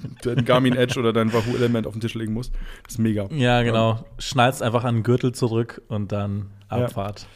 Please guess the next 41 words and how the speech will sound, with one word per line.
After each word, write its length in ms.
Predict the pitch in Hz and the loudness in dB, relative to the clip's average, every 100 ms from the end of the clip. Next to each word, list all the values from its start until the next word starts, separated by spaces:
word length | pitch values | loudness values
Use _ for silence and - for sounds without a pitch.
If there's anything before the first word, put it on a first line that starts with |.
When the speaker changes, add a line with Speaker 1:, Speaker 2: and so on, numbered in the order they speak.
| - - - | -20 -20 -2
Speaker 1:
Ja, 220 | 120 117 | 0 2
genau. 320 | 120 127 123 | 0 2 2
Und 100 | 127 | 2
deswegen, 400 | 135 - 147 143 | 0 0 0 0
ähm, 400 | 135 127 127 127 | 0 2 2 -2
also 240 | - 120 135 | -4 -4 -4
ich 280 | 139 - - | -4 -6 -4
hab 160 | 135 | -2
ja 380 | 139 139 135 135 | 2 2 2 0
eine 140 | - | 0
längere 300 | 131 135 123 | 2 2 0
Fahrradtour 460 | 123 135 131 - 127 | -2 -2 -2 0 2
hinter 180 | 127 147 | 2 0
mir. 320 | 143 147 131 | 0 0 0
Wer 340 | 120 120 117 | 2 2 2
nicht 360 | 113 123 123 - | 0 -2 -4 0
weiß, 240 | 120 131 | 2 2
was 80 | 120 | -2
damit 180 | - 120 | -4 -2
gemeint 240 | 120 127 | 0 -2
ist, 80 | 127 | -2
kann 120 | - 120 | -4 -2
ja 40 | |
mal 200 | 117 113 | 0 -2
in 80 | 107 | 0
Reingetreten, 720 | 113 160 - 107 113 135 127 | 0 0 -4 -6 -6 -6 -6
den 240 | 107 104 98 | -6 -8 -6
Fahrradpodcast 600 | 151 127 - - 101 - | -2 -4 -4 -10 -12 -8
hören, 100 | 104 | -6
den 100 | 101 | -4
ich 80 | - | -6
gemacht 220 | - - | -10 -8
hab. 140 | 135 - - - - - | -8 -8 -14 -14 -14 -4
Und 280 | 117 120 - - - - - | -2 -4 -8 -20 -20 -20 -6
deswegen 440 | 127 123 147 143 147 | -2 0 0 0 -2
ist 140 | - | -2
ein 80 | 127 | -2
Fahrradnavi 460 | - 135 135 127 | 0 0 0 0
durchaus 360 | 120 127 110 113 | 0 -2 -2 -2
sinnvoll, 440 | 123 123 110 104 | -2 -2 -2 -2
weil 420 | 101 107 113 113 | 0 0 0 -2